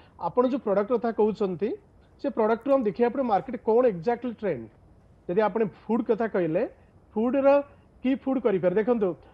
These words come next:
ଆ, ମୁଁ ଯାଇଥିଲି, ଦିଲ୍ଲୀ ଯାଇଥିଲି, I think few years back ଦିଲ୍ଲୀ ଯାଇଥିଲି। ଗୋଟିଏ ଜଣେ ଇଣ୍ଡିଆନ, ସେ ଲଣ୍ଡନରେ ଥିଲା।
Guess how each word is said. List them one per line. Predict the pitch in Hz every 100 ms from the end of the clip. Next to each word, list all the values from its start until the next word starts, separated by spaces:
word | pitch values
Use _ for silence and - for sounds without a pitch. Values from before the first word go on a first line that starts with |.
| _
ଆ, | - 185 185
ମୁଁ | 214
ଯାଇଥିଲି, | 220 214 214 208
ଦିଲ୍ଲୀ | 190 220
ଯାଇଥିଲି, | 233 180 156 175
I | 240 185
think | 202 240
few | 220 208
years | 208 202 180
back | 202
ଦିଲ୍ଲୀ | 180 180 208
ଯାଇଥିଲି। | 160 135 147
ଗୋଟିଏ | 156 180 220 233
ଜଣେ | 214 202 220 233 240 - -
ଇଣ୍ଡିଆନ, | 190 190 226 175 233 - _ - _
ସେ | 247
ଲଣ୍ଡନରେ | 247 202 208 214
ଥିଲା। | 185 139